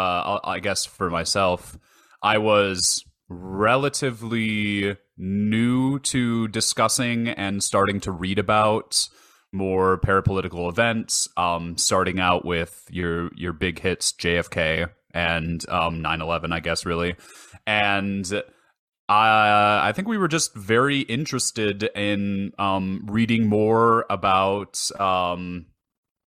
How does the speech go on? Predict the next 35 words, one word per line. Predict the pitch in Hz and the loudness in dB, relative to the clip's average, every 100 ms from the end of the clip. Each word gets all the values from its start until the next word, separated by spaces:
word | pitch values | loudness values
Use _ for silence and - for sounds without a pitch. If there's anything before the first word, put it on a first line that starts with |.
| _ - - | _ -20 -10
the | 117 120 107 104 104 | -2 2 2 2 0
intelligence | 107 107 135 160 120 - | 0 0 2 2 2 0
failures | 104 95 92 90 90 | 0 0 -2 -4 -4
that | 90 | -2
happened | 90 90 | -2 -4
before | 85 101 92 | -4 0 0
nine | 90 87 | 0 -2
eleven. | 87 90 87 87 90 - - - - | 0 0 0 -4 -6 -10 -20 -20 -16
Ben | 113 101 120 123 123 120 | -8 0 2 4 4 2
found | 120 107 104 104 104 104 98 107 | 2 4 4 2 -2 -4 -6 -8
Kevin | - 110 95 | -4 -2 -2
Fenton's | - 139 135 127 | 0 0 2 2
book, | - 123 - | 2 0 0
Disconnecting | 120 - 110 107 107 98 | -4 -2 -2 -2 -4 -4
the | 98 | 0
Dots, | 95 92 92 - - - | 4 4 4 0 -2 -2
and | 101 92 | -2 -2
he | 107 | -2
started | 101 107 101 90 | 0 2 0 -4
reading | 98 92 92 | -8 -8 -4
that | 104 110 110 104 | 0 2 0 -4
and | 92 | -6
posting | 104 98 104 98 | -6 -4 -4 -2
about | 92 90 90 | -2 -2 -2
that, | 95 92 95 - | 0 2 0 -2
and | 92 90 90 92 | -2 -2 -2 -2
I | 92 92 98 | -2 0 0
started | - 98 92 | -2 -4 -4
getting | 98 92 | -6 -6
really | 90 90 87 | -6 -6 -6
interested | 90 95 - 87 | -6 -6 -6 -6
in | 87 | -4
that | 85 | -4
as | 87 90 | -4 -2
well. | 107 110 107 107 107 | 0 2 4 2 -2